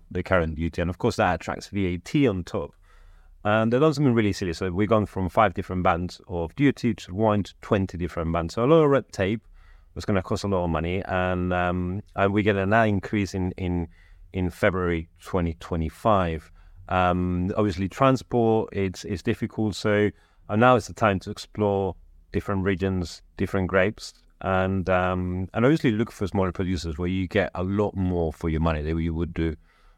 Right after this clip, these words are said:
uh, from, from big producers, big brands,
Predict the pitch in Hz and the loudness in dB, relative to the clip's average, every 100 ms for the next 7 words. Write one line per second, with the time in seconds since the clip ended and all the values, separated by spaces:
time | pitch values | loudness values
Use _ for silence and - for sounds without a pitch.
0 | _ - 76 76 73 - 82 73 73 71 | _ -6 -2 -2 -4 -4 -2 -2 -2 -4
1 | 82 76 85 80 80 76 76 73 69 80 | -4 -2 -4 -6 -6 -4 -4 -6 -8 -8
2 | 78 73 71 69 73 - | -4 -2 -2 -4 -6 -10